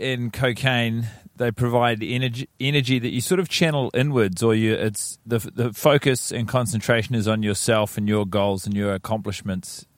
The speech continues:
and what you're working towards. But mushrooms, you are, you are looking about yourself a bit more. You're more aware of how you fit into the, the broader, more holistic experience of the world. And so,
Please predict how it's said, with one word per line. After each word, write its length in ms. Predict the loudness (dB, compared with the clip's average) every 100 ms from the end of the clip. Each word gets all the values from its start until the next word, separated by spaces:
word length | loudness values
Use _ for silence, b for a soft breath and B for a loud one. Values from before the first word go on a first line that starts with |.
| -8
and 100 | -6
what 140 | -4
you're 100 | -6
working 400 | -4 -4 -4 -6
towards. 500 | -4 0 0 0 -4
But 260 | -2 -2 -2 _ b b b b b
mushrooms, 1040 | -2 0 0 0 -2 -2 -4 -6 -10 -14 -20 _ _ _ _ _
you 180 | -8 -2
are, 200 | 0 0 -4
you 180 | -2 0
are 460 | 0 0 0 -2 -6 _ -8
looking 300 | -6 -4 -4
about 340 | 2 2 2
yourself 440 | -2 -2 0 0 -2
a 40 |
bit 220 | -4 -4 -4
more. 320 | -6 -6 -10 -6
You're 140 | -2
more 220 | 4 4
aware 320 | 4 2 0
of 160 | -2 -6
how 260 | -8 -2 -2
you 260 | 0 -2 -2
fit 220 | -4 -2
into 320 | -2 -2 -4
the, 280 | -2 -2 -4 -10 -8
the 100 | -8
broader, 500 | -2 0 2 0 -4
more 220 | -4 -4
holistic 400 | -4 -6 -8 -8
experience 520 | -10 -6 -4 -2 -4 -8
of 100 | -8
the 80 |
world. 480 | -4 -2 -2 -4 -8 -14 -8
And 180 | -6 -2
so, 440 | 2 4 2 0